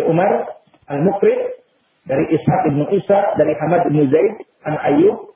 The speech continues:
dari Muhammad ibnu Sirin, dari Abi Hurairah. Yang lafaznya seperti kami sebutkan. Kenapa penulis tidak memasukkan ini juga di dalam matn?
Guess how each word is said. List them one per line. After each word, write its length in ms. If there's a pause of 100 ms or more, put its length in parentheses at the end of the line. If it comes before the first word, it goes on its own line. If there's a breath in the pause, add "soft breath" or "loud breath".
(220)
dari 160
Muhammad 400
ibnu 240
Sirin, 240
dari 160
Abi 240
Hurairah. 400 (480)
Yang 140 (100)
lafaznya 320
seperti 280
kami 240
sebutkan. 440 (320)
Kenapa 400
penulis 320
tidak 240
memasukkan 640
ini 240
juga 320
di 80
dalam 240
matn? 400